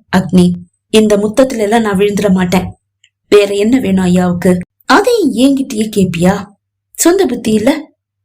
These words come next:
புருஷனுக்கு என்ன பிடிக்கும் பிடிக்காதுன்னு தெரிஞ்சு வச்சுக்க வேண்டாமா? தெரியும்,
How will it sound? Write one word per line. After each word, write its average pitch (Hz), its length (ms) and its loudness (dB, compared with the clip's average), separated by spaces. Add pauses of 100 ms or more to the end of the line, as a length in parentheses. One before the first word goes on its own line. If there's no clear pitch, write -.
புருஷனுக்கு 254 500 -2
என்ன 202 180 -2
பிடிக்கும் 185 640 -2
பிடிக்காதுன்னு 196 600 0 (440)
தெரிஞ்சு 359 240 2
வச்சுக்க 262 280 -4
வேண்டாமா? 175 420 0 (680)
தெரியும், 240 600 0